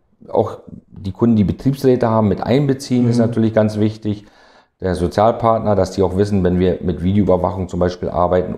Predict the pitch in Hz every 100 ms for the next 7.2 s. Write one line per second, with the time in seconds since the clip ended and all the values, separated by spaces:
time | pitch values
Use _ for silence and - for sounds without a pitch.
0 | - 98 98 95 95 90 - 92 90 90
1 | 92 87 - - - _ _ 90 95 98
2 | 95 95 98 98 95 - - _ _ _
3 | _ 92 87 - _ - 92 92 95 92
4 | - 90 90 90 90 87 85 85 90 87
5 | 85 - 85 85 - - - 92 98 90
6 | 90 87 87 87 - 92 - 98 78 78
7 | 76